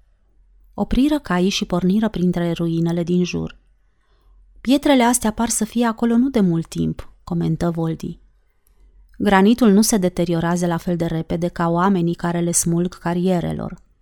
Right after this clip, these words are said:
adăugă Mencius, mai mult pentru sine. "Dacă i-ai privi pe acești ucigași păduchioși care locuiesc acum în regiune, n-ar fi o surpriză ca printre ei să găsești urmași de ai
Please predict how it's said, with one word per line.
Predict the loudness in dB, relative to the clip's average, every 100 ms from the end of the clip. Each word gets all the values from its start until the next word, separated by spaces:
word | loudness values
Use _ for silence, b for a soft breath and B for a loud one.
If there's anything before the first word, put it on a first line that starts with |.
| _
adăugă | -8 -4 -2 -2 0
Mencius, | 0 0 -2 -4 -4 -8 b b b
mai | -2 0
mult | 0 0
pentru | 0 0 -2
sine. | -4 -4 -6 -10 _ _ _ _ _ _ _ _ -4
"Dacă | -2 4
i-ai | 4 4
privi | 2 2 2
pe | 2
acești | 2 2 0 -2
ucigași | -2 -2 0 -2
păduchioși | -2 -4 -2 -2 -2 -2
care | -2 0
locuiesc | -2 -2 0 0 -2
acum | -2 2
în | 2
regiune, | 2 -2 -2 -2 0 -2 -4 _ _ _ _ _
n-ar | 2 4 4
fi | 2
o |
surpriză | 0 0 0 2 2
ca | 2 0
printre | 0 0 0
ei | 0 2
să | 2 0
găsești | -2 -2 -4 -4 -4
urmași | -2 0 0 -2 -2
de | -2
ai | -2 -4